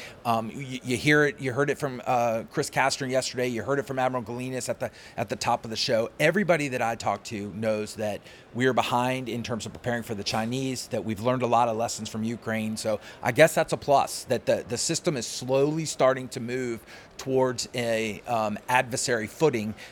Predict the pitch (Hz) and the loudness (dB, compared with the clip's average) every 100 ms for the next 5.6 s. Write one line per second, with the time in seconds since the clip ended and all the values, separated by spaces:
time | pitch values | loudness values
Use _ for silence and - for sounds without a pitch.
0 | - 123 113 113 113 123 120 120 113 139 | -2 2 4 2 2 -2 0 0 2 4
1 | 135 135 120 113 110 110 - - 107 92 | 4 4 2 0 -2 -4 -4 -4 -4 0
2 | 104 87 - 131 123 - 147 165 147 127 | -2 -2 0 4 4 6 4 2 2 2
3 | 127 131 117 143 123 117 120 104 120 - | 2 -2 -2 -2 -2 -2 -2 -2 -6 -8
4 | - - 147 - 139 123 113 - 117 104 | -14 -2 -2 2 0 0 -2 0 0 0
5 | 117 101 101 104 101 85 | 0 2 2 0 -2 -2